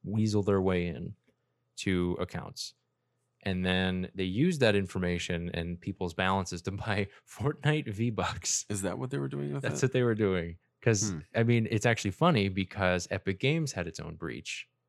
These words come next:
Speaker 1: that we talked about a couple months
Speaker 2: I
Speaker 1: ago.
Speaker 2: feel, <sighs> yeah, I j-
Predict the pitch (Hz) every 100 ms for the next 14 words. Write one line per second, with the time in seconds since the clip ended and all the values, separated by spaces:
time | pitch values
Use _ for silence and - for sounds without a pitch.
0 | _ _ _ - 85 120 - - - -
1 | - 139 - _ _ _ _ - 95 -
2 | 117 - - 156 135 - _ _ - -
3 | - - - - 98 90